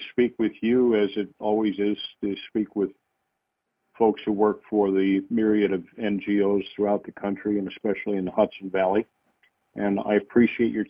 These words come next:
time. If somebody wants to get in touch with, with you guys and, and learn more about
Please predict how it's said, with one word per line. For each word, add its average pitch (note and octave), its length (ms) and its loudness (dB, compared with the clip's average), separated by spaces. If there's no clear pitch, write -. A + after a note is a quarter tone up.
time. B2 280 2
If - 360 -14
somebody E3+ 240 2
wants C#3 260 2
to - 80 -20
get B2+ 180 0
in G#2 160 -2
touch B2 200 2
with, G#2+ 180 2
with G#2+ 200 -2
you G#2 140 0
guys G2 500 4
and, F#2 220 -4
and F#2 220 -4
learn G2+ 280 -2
more G#2+ 340 0
about G2 380 0